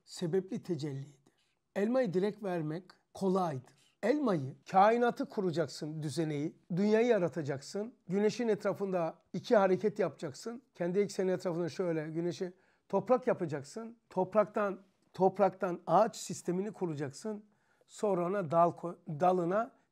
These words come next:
meyveyi takacaksın. Bu zor yol. Kaç tane esma tecelli etti? Güneş, dünya, dönecek,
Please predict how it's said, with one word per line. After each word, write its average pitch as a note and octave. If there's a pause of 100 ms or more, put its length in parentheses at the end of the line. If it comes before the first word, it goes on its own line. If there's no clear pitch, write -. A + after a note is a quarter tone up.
meyveyi F#3+
takacaksın. C#3 (340)
Bu F#3+
zor G3
yol. D3 (480)
Kaç G#3
tane G#3
esma G3
tecelli D#3+
etti? C3+ (600)
Güneş, G3 (440)
dünya, E3+ (280)
dönecek, F3